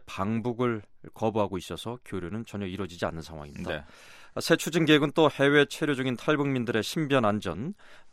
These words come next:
Speaker 1: 기본적인 인권 보장을 위해서 외교적인 노력을 강화하겠다라고
Speaker 2: 음.
Speaker 1: 밝히고 있고요. 또 국제사회에서 요즘 주목을 받고 있는,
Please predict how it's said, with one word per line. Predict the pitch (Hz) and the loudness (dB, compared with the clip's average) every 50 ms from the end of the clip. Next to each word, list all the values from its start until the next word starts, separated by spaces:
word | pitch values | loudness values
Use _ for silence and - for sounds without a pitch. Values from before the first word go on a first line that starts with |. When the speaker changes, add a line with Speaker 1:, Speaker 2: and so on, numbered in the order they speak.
| - - - | -18 -16 -14
Speaker 1:
기본적인 | - - 104 143 147 147 127 139 135 156 143 | -8 -2 4 4 6 6 6 6 4 4 4
인권 | 131 127 - 147 143 131 | 2 4 4 4 4 4
보장을 | 123 123 107 120 117 117 107 101 | 4 2 2 2 2 2 0 0
위해서 | 98 92 85 - - 113 131 - - - - - - | -2 -2 -4 -4 -6 -8 -8 -10 -14 -20 -20 -10 -4
외교적인 | - 101 104 113 120 120 131 117 127 117 | -2 0 2 2 2 2 2 0 0 0
노력을 | 110 101 92 90 107 117 | 0 -2 -2 -2 -4 -6
강화하겠다라고 | - - - 95 101 95 95 87 87 - - 92 87 85 85 85 87 90 85 82 85 | -6 -6 -6 -4 -2 -2 -2 -4 -4 -4 -2 0 0 0 0 0 0 -2 -2 -4 -4
Speaker 2:
음. | |
Speaker 1:
밝히고 | 78 87 80 - - - 92 | -6 -8 -10 -10 -8 -8 -8
있고요. | 82 - - 104 92 82 101 151 220 - - - - - - - - - | -8 -6 -6 -6 -6 -4 -4 -4 -4 -6 -8 -16 -16 -16 -16 -16 -14 -12
또 | 104 110 | -12 -12
국제사회에서 | - 113 - 143 135 120 135 131 120 151 147 | -10 -2 2 2 4 4 4 2 2 2 0
요즘 | 120 135 139 | 0 0 -4
주목을 | - - 127 131 127 139 135 | -4 -2 0 2 4 4 6
받고 | 120 117 113 - - 117 110 | 4 4 2 2 -4 -4 -4
있는, | 107 101 101 117 147 165 180 | -2 -4 -4 -4 -6 -6 -8